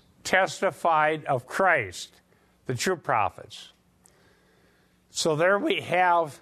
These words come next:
how we have Scripture. The whole of the book, according to Hebrews, Jesus said, is about him. The volume of the book is written of me. And so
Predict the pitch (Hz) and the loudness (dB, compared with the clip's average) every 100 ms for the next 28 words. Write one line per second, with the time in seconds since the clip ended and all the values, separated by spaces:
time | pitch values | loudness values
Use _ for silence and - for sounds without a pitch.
0 | - - 170 170 165 151 151 - - 214 | -20 0 2 4 2 0 0 -4 -6 -6
1 | - 117 85 - - - - - 143 113 | -4 -8 -8 -16 -20 -20 -20 -4 -2 0
2 | 185 208 208 190 170 147 175 226 180 131 | 2 4 4 2 0 -2 0 4 4 4
3 | - - 160 147 139 123 156 170 120 110 | -2 -6 -2 -2 -2 -4 -2 -2 -2 -4
4 | 117 - - _ - _ _ - 127 127 | -4 -8 -18 _ -20 _ _ -8 -4 -2
5 | 123 107 127 123 123 117 _ _ _ _ | -4 -4 -2 0 -2 -8 _ _ _ _
6 | _ - 117 127 123 127 123 113 - 170 | _ -8 -6 -2 0 2 2 -2 -8 -2
7 | 180 135 85 82 _ _ _ _ _ _ | 0 0 -2 -12 _ _ _ _ _ _
8 | _ _ _ - _ - 113 127 139 139 | _ _ _ -20 _ -8 -2 2 2 0
9 | 127 120 117 117 151 120 98 123 123 117 | -2 -4 -4 -2 -4 -4 -6 -4 -4 -4
10 | 113 113 139 156 123 92 87 - _ _ | -6 -4 0 0 0 -4 -10 -20 _ _
11 | _ _ _ _ _ _ _ - _ _ | _ _ _ _ _ _ _ -20 _ _
12 | - 147 - - 190 185 180 170 | -6 -2 0 2 4 4 4 0